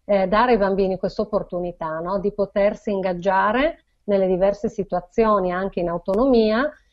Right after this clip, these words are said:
eh, dando un aiuto o molto più esterno, quindi più di preparazione, predisposizione delle situazioni, o comunque solo se richiesti, in modo che siano i bambini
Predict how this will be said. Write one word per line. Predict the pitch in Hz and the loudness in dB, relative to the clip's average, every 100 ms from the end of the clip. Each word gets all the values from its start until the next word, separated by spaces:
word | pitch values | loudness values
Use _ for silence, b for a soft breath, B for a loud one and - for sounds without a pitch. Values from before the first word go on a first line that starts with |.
| B | B
eh, | - 208 190 | 0 2 2
dando | 180 220 233 285 269 294 254 | 2 2 2 2 6 6 6
un | 220 | 4
aiuto | 214 220 269 240 | 6 4 2 4
o | 202 226 277 320 | 4 6 4 4
molto | 208 208 208 208 | 2 -2 -2 -4
più | - 208 | -2 -4
esterno, | 185 - 180 196 220 190 180 | -4 -4 -2 0 -2 -4 -6
quindi | 196 202 208 196 | -4 -2 0 -2
più | - 202 208 | -2 -2 -2
di | 175 196 214 | -2 -2 -2
preparazione, | 185 175 170 170 _ 170 185 220 | -6 -6 -6 -6 _ -6 -4 -4
predisposizione | - 180 175 - 180 170 175 - 202 185 | -6 -8 -10 -12 -12 -10 -12 -6 -6 -4
delle | 170 185 | -6 -8
situazioni, | - 233 330 320 170 160 180 | -6 -2 -2 -2 -4 -2 -2
o | 214 294 | 0 -2
comunque | 294 202 160 233 | 2 0 0 -2
solo | - 160 | -2 -4
se | 190 160 | -2 -6
richiesti, | 160 - 202 185 - | -6 2 2 2 -4
in | 190 | -4
modo | 190 196 214 | -2 -2 -4
che | - 180 233 B B B | -2 -2 -2 B B B
siano | _ 226 214 | _ 2 2
i | |
bambini | 190 175 208 294 202 175 | 2 2 4 4 4 2